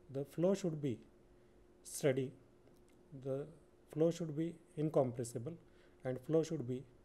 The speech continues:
irrotational. Now flow should be steady. In case of the steady flow, we are going to have the number of properties of the fluid flow, that is velocity, pressure, discharge, et cetera,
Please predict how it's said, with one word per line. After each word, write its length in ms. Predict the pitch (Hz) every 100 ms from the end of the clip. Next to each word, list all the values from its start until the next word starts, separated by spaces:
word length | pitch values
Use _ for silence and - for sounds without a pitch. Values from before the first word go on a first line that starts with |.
| - -
irrotational. 680 | 139 123 113 117 - 120 - - - - - - - - - - -
Now 140 | 170 190
flow 260 | 185 190
should 200 | 196 180
be 200 | 165 196 - -
steady. 460 | - - 135 120 - - - - - - - - - -
In 140 | 170
case 180 | 190 208
of 140 | 202
the 80 | 196
steady 300 | - 170 180
flow, 340 | 180 156 117 120 - - - - - -
we 160 | 147 175
are 180 | 185 185 - 160
going 220 | 135 170 185
to 80 | 185
have 320 | 156 156 135 - - -
the 60 | 139
number 260 | 147 156
of 180 | 180 175
properties 540 | 160 143 160 - 151
of 160 | 151 135
the 80 | 147
fluid 320 | - 147 143
flow, 200 | - 139
that 200 | 127 120
is 260 | 139 123 - - - - -
velocity, 640 | 127 127 139 139 - 135 135 - -
pressure, 540 | 120 117 127 127 131 - - - - - - -
discharge, 600 | 120 120 - 135 123 - 165
et 140 | 139 -
cetera, 340 | 139 - 117